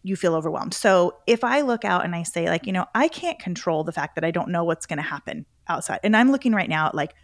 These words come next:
the holiday season. It gave me a little anxiety to think, like, "Oh my gosh, the holidays, which are a time that I just treasure with my family,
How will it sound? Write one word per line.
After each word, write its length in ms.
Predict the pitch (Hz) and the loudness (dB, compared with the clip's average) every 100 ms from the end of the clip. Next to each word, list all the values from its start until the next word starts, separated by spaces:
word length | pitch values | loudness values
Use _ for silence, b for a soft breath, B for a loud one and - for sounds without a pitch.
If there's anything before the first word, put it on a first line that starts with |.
| _ | _
the 80 | 320 | -2
holiday 340 | 370 403 - | 0 0 0
season. 440 | - - - - - B B - | -4 -6 -8 -10 -12 B B 0
It 100 | 262 | 2
gave 220 | 285 330 | 2 0
me 100 | 370 | -2
a 60 | |
little 180 | 269 233 | 2 4
anxiety 560 | 202 190 202 247 247 185 | 4 2 2 2 2 2
to 80 | 180 | 0
think, 300 | - 180 - | 0 -2 2
like, 280 | 170 - - - | 0 0 -8 -4
"Oh 40 | |
my 80 | 233 | 0
gosh, 340 | 262 220 - - | 0 -2 -6 -4
the 80 | 220 | 0
holidays, 460 | 254 269 185 196 - | 4 4 2 -2 -4
which 160 | 208 202 | -4 0
are 100 | 202 | 0
a 60 | 190 | -2
time 300 | - 214 196 | -2 -2 0
that 100 | - | -2
I 100 | 185 | -4
just 260 | 185 175 - | -4 -6 -4
treasure 520 | 277 262 139 92 226 | 0 0 0 -2 -2
with 140 | 208 185 | -6 -8
my 140 | 170 | -8
family, 560 | - 165 165 160 165 | -6 -6 -4 -4 -6